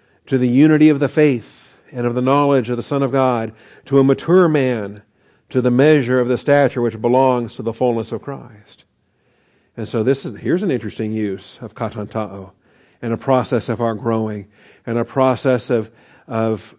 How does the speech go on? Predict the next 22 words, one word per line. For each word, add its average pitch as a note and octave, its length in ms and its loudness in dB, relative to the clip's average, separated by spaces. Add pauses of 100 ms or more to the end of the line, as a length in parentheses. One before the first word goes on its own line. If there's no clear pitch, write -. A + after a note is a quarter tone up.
(120)
advancing C3 540 0
towards D3 440 2
a B2+ 80 2
point C3+ 540 0
and A#2+ 240 -4
not C#3 340 0 (280)
claiming D#3 460 2
that C#3+ 120 0
I'm C3+ 140 -2
there D#3+ 180 2
yet, B2+ 380 -4 (400)
but A#2 100 -2
I'm A#2+ 100 -2
still C#3+ 260 2
advancing C#3+ 420 0
to D3 100 -2
that C#3+ 220 0
point. C#3+ 480 0
I'm, A2+ 260 -10
I'm A2+ 120 -6
getting A#2+ 180 -2
closer. F3 520 0